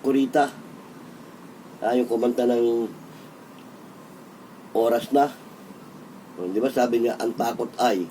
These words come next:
nasa isip lang." Oh, di ba?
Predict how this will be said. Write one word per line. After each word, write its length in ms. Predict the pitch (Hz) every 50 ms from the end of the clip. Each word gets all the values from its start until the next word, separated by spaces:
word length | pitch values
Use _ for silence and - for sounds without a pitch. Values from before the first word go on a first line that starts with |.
| - - - - - - - - - - 95 - - - 113
nasa 240 | 120 117 107 131 113
isip 400 | 107 117 113 - - - - -
lang." 240 | 107 107 95 85 - - - - - - - - - - - - - - - - - - - - - - - - - - - - - - - -
Oh, 160 | - - 78 78
di 80 | 85
ba? 240 | 98 110 113 127 127